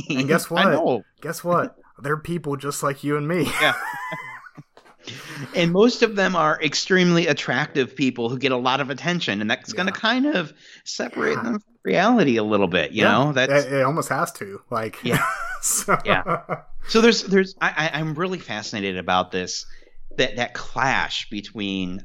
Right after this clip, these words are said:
Speaker 2: um, uh, you know, the, the, the, the directors and the actors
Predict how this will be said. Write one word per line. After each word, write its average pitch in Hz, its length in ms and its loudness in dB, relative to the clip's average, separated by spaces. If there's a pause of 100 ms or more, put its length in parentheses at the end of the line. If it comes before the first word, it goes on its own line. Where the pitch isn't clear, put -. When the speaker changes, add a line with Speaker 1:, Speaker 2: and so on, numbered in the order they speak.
Speaker 2:
um, 92 480 -2 (560)
uh, 92 440 2
you 113 160 0
know, 92 120 0
the, 95 160 -4
the, 120 140 0 (120)
the, 95 280 0 (260)
the 127 100 2
directors 113 800 2
and 101 100 -2
the 98 120 0
actors 98 680 0